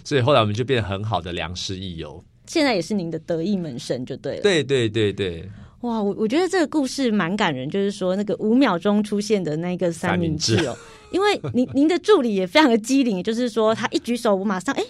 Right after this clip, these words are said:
Speaker 2: 我一转头，怎么手上已经有一个三明治在手上了？
Speaker 1: 是的。
Speaker 2: 这个冲击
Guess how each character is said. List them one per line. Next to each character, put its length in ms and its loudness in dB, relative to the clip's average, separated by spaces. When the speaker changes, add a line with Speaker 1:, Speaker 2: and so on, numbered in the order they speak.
Speaker 2:
我 80 -6
一 80 2
转 160 0
头， 140 0
怎 100 -4
么 260 0
手 200 0
上 180 0
已 20 0
经 140 0
有 160 4
一 60 0
个 340 2
三 260 0
明 120 2
治 120 -4
在 100 2
手 180 -4
上 280 -4
了？ 100 -8
Speaker 1:
是 120 -8
的。 60 -2
Speaker 2:
这 60 0
个 60 -6
冲 260 4
击 360 -6